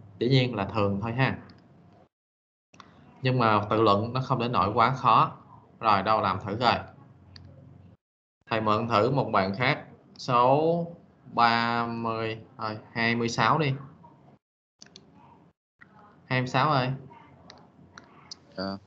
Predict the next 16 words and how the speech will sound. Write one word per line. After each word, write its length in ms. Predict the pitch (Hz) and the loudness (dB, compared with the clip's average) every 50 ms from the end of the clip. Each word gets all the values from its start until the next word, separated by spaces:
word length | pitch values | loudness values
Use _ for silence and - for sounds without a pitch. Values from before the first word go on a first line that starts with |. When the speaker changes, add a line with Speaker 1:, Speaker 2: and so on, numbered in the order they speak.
| _ _ _ _ _ _ _ _ _ _ _ _ _ _ _ - | _ _ _ _ _ _ _ _ _ _ _ _ _ _ _ -2
Speaker 1:
Câu 100 | - 117 | -2 -2
H. 100 | 117 131 135 139 135 - - - - - - - _ _ _ - _ _ - - - - - - - - _ - - - - _ - - - - - - _ - | 0 0 -2 -2 -2 -6 -16 -20 -20 -20 -20 -20 _ _ _ -20 _ _ -20 -20 -20 -20 -20 -20 -20 -20 _ -20 -20 -20 -20 _ -20 -20 -20 -20 -20 -20 _ -6
Đầu 180 | - 120 120 117 | -2 0 2 4
tiên 200 | 127 131 127 127 | 4 2 2 2
đi 100 | 127 123 | 0 0
giải 240 | 123 101 92 95 123 | 2 2 2 2 0
cái 80 | 135 | 0
bất 140 | 139 151 147 - - | -2 -4 -4 -4 -4
phương 160 | 131 127 120 | -4 -4 -2
trình 160 | 120 107 101 | -2 -2 -2
này 100 | 101 101 101 | -2 -2 0
trước. 160 | 117 131 143 139 - - - - - - - - _ - | 2 2 0 0 -4 -14 -20 -20 -20 -20 -20 -16 _ -4
Ta 180 | 110 113 110 - | -4 -2 0 2
có 220 | 110 110 127 147 147 | 2 4 4 2 0
gì 100 | 135 107 | -2 -2
nè. 240 | 101 85 82 - | -2 -4 -4 -6